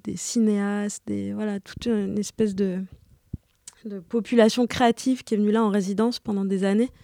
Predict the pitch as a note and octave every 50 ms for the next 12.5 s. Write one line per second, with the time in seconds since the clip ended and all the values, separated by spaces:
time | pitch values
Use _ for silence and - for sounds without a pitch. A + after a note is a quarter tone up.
0 | - - _ - - - - - G#3+ G#3+ - G#3 F#3+ F#3+ F#3+ F#3+ F#3 - G3+ F#3
1 | F#3 G3 - - G#3+ G#3 G#3+ G3 - - B3+ A#3 - - C4+ C4+ B3+ - A#3 A3
2 | G3+ - G3+ - - G3+ G3+ G3+ G3 G3+ G3 F#3 G#3+ A3+ _ _ _ _ - -
3 | - - _ _ _ - _ _ _ - A3 A#3 A3 G#3 G#3 G#3 G#3 G3 A3 C#4
4 | F4+ - - C4 A#3+ A3 G#3+ G#3 G3 G3+ G#3 A3 - - - - A3+ - - C4+
5 | C4+ A#3+ - - B3 A#3 A#3+ C4+ C#4+ C4 A#3 A3 G#3+ G3+ G3+ G#3 G#3 G#3+ G#3+ G#3
6 | - - _ - A3+ G#3+ F#3+ - _ - A#3 A#3 A#3+ A#3+ A#3 B3 B3+ C4 B3 A#3+
7 | A3 G#3+ F#3+ - G3 G3+ - - A#3 A#3 A3+ G#3 G3 - - - G#3+ G#3+ - G#3+
8 | G3+ G3+ A3+ A#3 B3+ - _ _ _ _ _ _ _ _ _ _ _ _ _ -
9 | _ - - G#3+ G#3+ G3+ G3+ G3+ G3+ F3 F#3 F#3+ C4+ C4 - - C#4+ C4 B3 B3
10 | B3 A3+ A#3 C4+ C4 A#3 G3 - - A3 - G3+ G3 - - - - A#3 A3+ -
11 | - G#3+ G3 F#3 F#3+ - - G#3+ A3+ G#3+ - - G#3+ G3+ - - G#3+ G3 G#3 G3
12 | G3 - - A3+ G#3+ - - - -